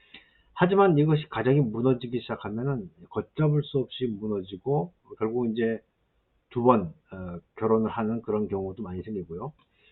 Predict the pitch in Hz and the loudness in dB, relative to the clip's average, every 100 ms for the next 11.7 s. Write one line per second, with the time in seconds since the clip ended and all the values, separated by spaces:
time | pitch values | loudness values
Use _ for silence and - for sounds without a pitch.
0 | - _ _ 127 165 170 170 170 156 - | -20 _ _ 10 10 8 6 4 0 -2
1 | - - 175 175 107 95 92 92 82 _ | -10 -2 2 4 2 -2 -4 -6 -8 _
2 | _ _ 123 131 151 143 131 127 147 143 | _ _ -10 0 4 4 2 0 -2 -2
3 | - - 120 160 170 135 - - - _ | -4 -2 2 2 2 0 -4 -18 -20 _
4 | - 147 170 185 165 147 139 156 175 180 | -14 0 4 4 2 -2 -4 0 2 0
5 | 175 _ _ _ _ _ - 190 214 190 | -2 _ _ _ _ _ 0 6 8 6
6 | 156 160 196 208 185 - 131 101 87 85 | 6 4 6 4 2 2 0 0 -6 -12
7 | 85 _ _ - 175 180 - 117 143 165 | -16 _ _ -8 -8 -8 -6 2 4 4
8 | 135 - 92 - _ _ 170 190 185 156 | 2 -2 -10 -12 _ _ 2 2 4 2
9 | 131 120 143 120 87 _ _ - - - | 0 0 -2 -2 -8 _ _ -18 -16 -6
10 | 160 165 151 131 131 123 104 110 - 104 | -2 0 0 -2 -4 -6 -8 -10 -10 -10
11 | 104 104 _ 165 175 143 | -8 -8 _ -4 -4 -4